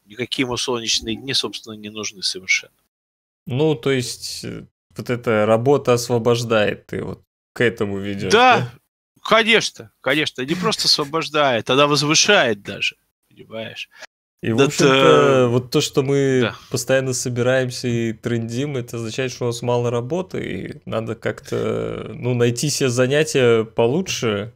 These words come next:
Speaker 2: побольше, побольше
Speaker 1: Нет,
Speaker 2: занятий
Speaker 1: это
Speaker 2: себе найти.
Speaker 1: Нет, это виртуальная чайхана. То есть, э, мужчины вечером собираются и говорят о каких-то совершенно ненужных, необязательных вещах,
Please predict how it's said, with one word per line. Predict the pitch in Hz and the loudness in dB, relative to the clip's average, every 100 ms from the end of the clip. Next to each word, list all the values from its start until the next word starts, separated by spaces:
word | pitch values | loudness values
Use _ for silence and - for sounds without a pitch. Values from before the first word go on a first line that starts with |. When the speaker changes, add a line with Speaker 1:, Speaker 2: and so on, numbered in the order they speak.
| _ | _
Speaker 2:
побольше, | 123 120 143 165 - 113 117 120 _ _ _ _ _ _ - | 0 4 2 2 0 -2 -2 -8 _ _ _ _ _ _ 0
побольше | 123 190 214 170 | 4 6 6 4
Speaker 1:
Нет, | |
Speaker 2:
занятий | 147 175 175 151 - | 4 6 6 6 4
Speaker 1:
это | 175 | 4
Speaker 2:
себе | 107 | 4
найти. | 107 104 107 - 92 - _ _ _ _ _ | 2 0 0 -6 -8 -10 _ _ _ _ _
Speaker 1:
Нет, | 143 220 202 | 0 4 4
это | 160 165 | 2 0
виртуальная | 156 - 208 196 175 | 0 4 4 6 4
чайхана. | 143 160 - 170 156 123 107 _ | 2 0 0 0 2 0 -2 _
То | - | -14
есть, | 110 - - | -10 -8 -8
э, | 110 | -10
мужчины | 110 113 131 143 - 160 | -10 -12 -8 -4 -4 -6
вечером | 147 - 151 143 131 | -6 -2 0 0 0
собираются | - 139 139 156 156 143 - - | -2 0 2 4 6 4 2 -2
и | 110 | -2
говорят | 110 123 135 - | 0 2 2 0
о | |
каких-то | 113 - 117 - | -6 -8 -12 -4
совершенно | - 127 113 - 127 120 | -2 0 0 0 -2 -6
ненужных, | 113 117 131 123 120 - | -10 -8 -6 -6 -8 -10
необязательных | 107 104 110 120 110 107 107 - | -6 -4 0 0 0 -6 -12 -10
вещах, | 113 - - 98 | -4 0 -2 -4